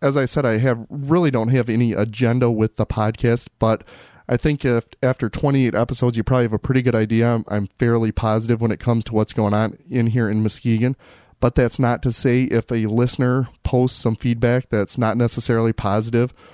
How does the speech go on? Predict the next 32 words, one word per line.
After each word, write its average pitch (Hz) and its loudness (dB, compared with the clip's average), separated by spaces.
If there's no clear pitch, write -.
or 117 4
is 113 0
even 113 2
negative, 120 2
it 101 -2
doesn't 117 0
mean 120 2
that 110 2
I'm 104 2
not 110 0
gonna 110 0
read 117 0
it. 104 2
I 104 2
want 120 0
honest 117 -2
feedback 113 -2
from 107 -4
people 113 -2
in 131 2
Muskegon 120 0
or 107 0
in 110 0
the 110 2
outside 110 0
area, 117 0
and 113 0
as 113 0
long 131 0
as 131 0
you 123 2
have 123 0